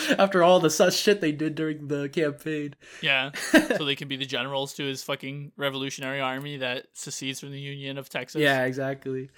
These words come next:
Speaker 1: I was, that was actually gonna be one of the topics today, was Trump pardoning all his homies, but I was like, that's probably,
Speaker 2: Yeah.
Speaker 1: like, I don't know if we wanna talk about that.
Speaker 2: Maybe, maybe next week.
Speaker 1: Yeah,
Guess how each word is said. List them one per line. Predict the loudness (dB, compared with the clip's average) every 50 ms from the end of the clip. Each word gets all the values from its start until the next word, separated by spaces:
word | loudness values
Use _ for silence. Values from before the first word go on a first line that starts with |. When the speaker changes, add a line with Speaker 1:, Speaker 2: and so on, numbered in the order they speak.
| _ _ _ _ _ -2
Speaker 1:
I | 4 6 8
was, | 10 10 8 6 4 4
that | 6 8
was | 8 10 10
actually | 8 6 6 4
gonna | 6 6 6 6
be | 6 6 6
one | 6 6 4 4
of | 4
the | 4 4 4 4
topics | 4 2 2 2 2 2 0 -4 -2 -4
today, | -2 0 2 2 2 2 0
was | 0 -2 -2 -2 -4 -4 -6 -10 _
Trump | 0 2 4 4 4 4
pardoning | 4 4 4 6 4 2 0 0 0 0
all | 0 0 0 0
his | 0 0
homies, | 2 2 2 2 0 -2 -2 -4 -6 -8 -8
but | -6 -6 -4 -4 -4 -4
I | -2 -2
was | -2 -2 -2
like, | -2 -4 -4 -2
that's | 0 0 0 0
probably, | 2 4 6 6 6 4 4 2 2 2 2 4 4 2
Speaker 2:
Yeah. | 2 2
Speaker 1:
like, | 0 -2 0
I | 0 0
don't | 0 0 0
know | -2 -2 -4
if | -4
we | -6 -6
wanna | -6 -6 -8 -8
talk | -4 -4 -4 -4 -4 -6
about | -8 -8 -8 -6
that. | -6 -6 -4 -4 -6 -6 -8 -10 -12 -12
Speaker 2:
Maybe, | -10 -10 -10 -10 -12 -16 _ _ _ _ _ _ _ _ _ -6
maybe | -4 -4 -2 -2
next | -4 -4 -4 -4
week. | -4 -4 -2
Speaker 1:
Yeah, | -2 -2 -2 -4 -4 -6